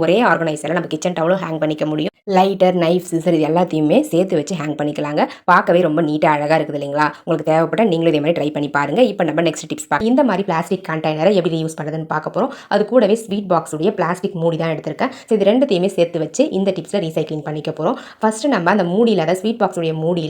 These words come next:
ஒரு போர்ஷனை வந்து நம்ம மார்க் பண்ணிக்கலாம். டாப்ல மார்க் பண்ணிட்டு, நான் கட் பண்ற மாதிரி ரெக்டாங்கிள் ஷேப்ல மார்க் பண்ணி, கட் பண்ணி அந்த பிளாஸ்டிக்கை நம்ம ரிமூவ் பண்ணிடலாங்க. இப்போ நம்ம சப்ஸ்கிரைபர் எல்லாருக்குமே ஒரு பெரிய ஹாய் சொல்லிக்கலாங்க. சாய் பவித்ரா,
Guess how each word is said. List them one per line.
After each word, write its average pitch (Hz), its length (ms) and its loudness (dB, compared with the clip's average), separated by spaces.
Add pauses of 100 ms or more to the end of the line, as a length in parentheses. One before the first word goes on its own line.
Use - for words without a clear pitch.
(420)
ஒரு 247 100 6 (100)
போர்ஷனை 180 320 2
வந்து 156 220 -2
நம்ம 170 120 0 (120)
மார்க் 156 200 -2
பண்ணிக்கலாம். 151 420 -6
டாப்ல 156 240 0 (140)
மார்க் 170 220 -2
பண்ணிட்டு, 160 320 -4
நான் - 140 -2
கட் 160 160 -8
பண்ற 170 280 -2
மாதிரி 170 160 0 (320)
ரெக்டாங்கிள் 233 460 0
ஷேப்ல 165 340 -4
மார்க் 165 200 -6
பண்ணி, 180 200 -4
கட் - 180 -8
பண்ணி 170 200 0
அந்த - 140 -2
பிளாஸ்டிக்கை 175 440 -4
நம்ம 160 180 -2
ரிமூவ் 160 240 -4
பண்ணிடலாங்க. 156 380 -4 (380)
இப்போ 254 160 -2
நம்ம 190 180 0
சப்ஸ்கிரைபர் 214 420 0
எல்லாருக்குமே 170 340 0
ஒரு 175 100 -6
பெரிய 165 220 0
ஹாய் 156 240 -4
சொல்லிக்கலாங்க. 156 440 -2 (220)
சாய் 175 300 2
பவித்ரா, 156 340 0